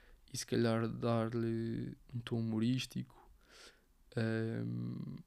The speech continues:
quiçá juntar um texto que eu escreva, porque eu sinto que eu tenho,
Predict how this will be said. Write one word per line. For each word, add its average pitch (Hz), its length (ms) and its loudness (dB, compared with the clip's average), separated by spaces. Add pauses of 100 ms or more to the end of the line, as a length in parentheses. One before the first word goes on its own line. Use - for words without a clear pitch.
(1200)
quiçá 113 720 -2
juntar 110 600 0
um 113 160 -2 (120)
texto 117 520 -2
que 120 100 -6
eu 117 40 0
escreva, 117 840 0 (800)
porque - 140 -4
eu 123 40 2
sinto 139 220 2
que - 60 -2
eu - 40 -6
tenho, 120 200 2